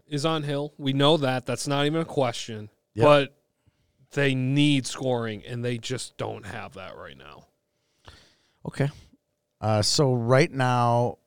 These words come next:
Speaker 2: who's picking who? So we, we've, we've, we've established that Gentry could. You have Gentry
Speaker 1: I have a
Speaker 2: versus Hill.
Speaker 1: Gentry Hill final.
Speaker 2: And you have
Speaker 1: Hill
Speaker 2: Hill.
Speaker 1: coming out of it.
Speaker 2: Okay, what do you got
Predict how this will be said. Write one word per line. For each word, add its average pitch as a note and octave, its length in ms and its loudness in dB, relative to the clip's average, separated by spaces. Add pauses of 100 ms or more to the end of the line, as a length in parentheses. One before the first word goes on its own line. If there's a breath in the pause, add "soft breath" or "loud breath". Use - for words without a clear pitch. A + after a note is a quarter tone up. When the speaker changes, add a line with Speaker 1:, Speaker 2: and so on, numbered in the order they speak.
Speaker 2:
who's D3 320 4
picking B2 440 0
who? G2 320 0 (580)
So - 160 -4
we, A#2+ 160 2
we've, C3 300 0
we've, C3 280 0 (160)
we've C3 180 2
established D3+ 440 4
that D#3+ 60 -4
Gentry C3 400 -2
could. - 320 -6 (120)
You A#2+ 180 -4
have D#3 200 2
Gentry C#3 480 -2
Speaker 1:
I C3+ 220 4
have F3+ 100 6
a F#3 60 6
Speaker 2:
versus D#3+ 80 4
Hill. A#2 100 4
Speaker 1:
Gentry G3 440 4
Hill D#3 260 4
final. D#3 480 -2
Speaker 2:
And C#3 120 6
you E3 120 8
have D#3+ 160 8
Speaker 1:
Hill F#2+ 100 2
Speaker 2:
Hill. F3+ 380 10
Speaker 1:
coming D#3 340 2
out C3 220 2
of G#2+ 160 -4
it. G2 80 -12
Speaker 2:
Okay, C3+ 180 0
what C#3+ 160 0
do D3+ 60 0
you D3+ 100 2
got G#2 300 -2